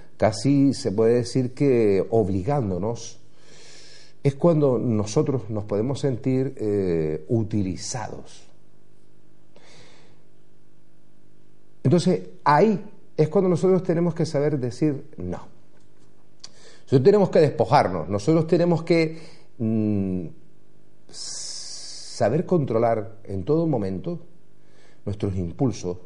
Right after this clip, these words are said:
nuestros sentimientos y saber cómo, eh, canalizar este tipo de reacciones que pueden tener algunos de nuestros semejantes.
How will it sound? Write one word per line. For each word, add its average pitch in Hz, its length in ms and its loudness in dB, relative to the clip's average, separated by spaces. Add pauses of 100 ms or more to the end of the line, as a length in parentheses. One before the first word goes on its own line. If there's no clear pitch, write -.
(100)
nuestros 92 320 -8
sentimientos 87 640 -4 (1900)
y 143 420 4
saber 135 720 2 (520)
cómo, 95 460 4 (220)
eh, 80 880 0 (480)
canalizar 95 960 0 (460)
este - 240 -4
tipo 101 400 -2 (400)
de 107 200 2
reacciones 95 580 0
que 101 140 -6
pueden 95 300 0
tener 90 360 -4 (100)
algunos 107 580 -4
de 101 140 0
nuestros 92 380 -6
semejantes. - 760 -6